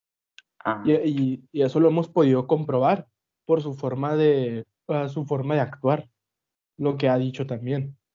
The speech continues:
Speaker 1: Sí, sí, sí,
Speaker 2: Entonces,
Speaker 1: completamente.
Speaker 2: eh, probablemente si hubiéramos agarrado el pan, tal vez en tecnología hubiéramos,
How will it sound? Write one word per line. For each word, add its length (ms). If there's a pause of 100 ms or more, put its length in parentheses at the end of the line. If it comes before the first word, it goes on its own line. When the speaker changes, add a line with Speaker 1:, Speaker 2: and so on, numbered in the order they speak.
(800)
Speaker 1:
Sí, 300
sí, 60
sí, 120
Speaker 2:
Entonces, 460
Speaker 1:
completamente. 420 (1400)
Speaker 2:
eh, 340
probablemente 640
si 120
hubiéramos 260
agarrado 300
el 80
pan, 320 (360)
tal 160
vez 180
en 280 (220)
tecnología 880
hubiéramos, 320